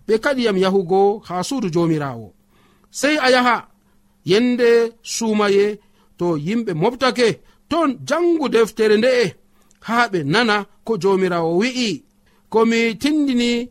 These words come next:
ma fuu, an bo a windi ɗum. Jangunde bo ha noppi Yahudu en, warɓe diga gure muɗum en. Tema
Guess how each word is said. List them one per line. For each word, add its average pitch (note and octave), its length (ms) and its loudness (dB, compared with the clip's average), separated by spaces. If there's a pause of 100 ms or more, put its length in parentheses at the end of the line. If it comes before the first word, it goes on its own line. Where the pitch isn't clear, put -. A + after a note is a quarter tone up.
ma F3 240 0
fuu, C4+ 300 -4 (520)
an E3+ 240 0
bo F3 180 -4 (400)
a C#3 140 -10
windi G#3+ 580 0
ɗum. C3 360 -2 (520)
Jangunde A#3+ 680 0
bo A3+ 300 0 (120)
ha G3+ 360 -4
noppi A3 640 -2
Yahudu F#3+ 600 -4
en, G3+ 200 2 (640)
warɓe F#3+ 440 -2
diga E3+ 520 -6
gure E3 460 -4
muɗum D#3+ 500 -4
en. B2+ 240 -10 (560)
Tema A#3 380 4